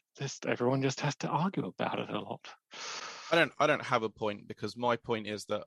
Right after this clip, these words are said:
Speaker 2: I don't know what best practice, what the best thing, the wisest thing to do is. My point in what I said about our government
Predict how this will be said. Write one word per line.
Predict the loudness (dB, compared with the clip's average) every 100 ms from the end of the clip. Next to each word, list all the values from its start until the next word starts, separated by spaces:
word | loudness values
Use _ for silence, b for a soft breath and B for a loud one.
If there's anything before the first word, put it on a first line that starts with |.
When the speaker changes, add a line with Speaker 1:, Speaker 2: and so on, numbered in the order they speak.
| _
Speaker 2:
I | -2
don't | 0 0 -2
know | -2 -2 -2
what | -4 -6 -8 -12 -12 -2
best | -2 -2
practice, | -4 -4 -4 -8 -8 -6
what | -6 -6
the |
best | -6 -6 -8 -8
thing, | -8 -8 -12
the | -8
wisest | -2 -2 -2 -6 -8
thing | -8 -10 -18 _ -10
to | -8
do | -4 -4 -4
is. | -6 -8 -6 -8 B B B -4
My | 0 0
point | 4 4 4
in | 0
what | 0 0
I |
said | 0 -2
about | 0 0
our | 2 0 2
government | 0 0 -4 -6